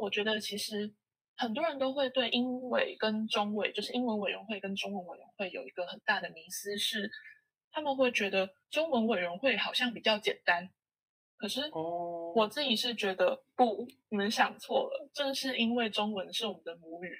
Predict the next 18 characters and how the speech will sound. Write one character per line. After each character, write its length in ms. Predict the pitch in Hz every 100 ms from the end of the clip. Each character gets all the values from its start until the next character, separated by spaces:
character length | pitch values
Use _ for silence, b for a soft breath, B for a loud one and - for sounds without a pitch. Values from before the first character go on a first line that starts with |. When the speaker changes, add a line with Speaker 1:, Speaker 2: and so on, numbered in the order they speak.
| -
Speaker 1:
所 200 | 208 208
以 60 |
里 160 | 208 180
面 240 | 196 208
的 100 | 185 175
用 280 | 233 202 185
词 240 | - -
跟 200 | 196 196
逻 220 | 190 175
辑 160 | 185 -
要 160 | 185 185
更 220 | 202 175
加 200 | 175 170
清 240 | - 175 170
楚。 160 | - 190 _ _ _
Speaker 2:
嗯， 120 | 180
嗯， 380 | 151 143 143 139
嗯。 220 | 135 -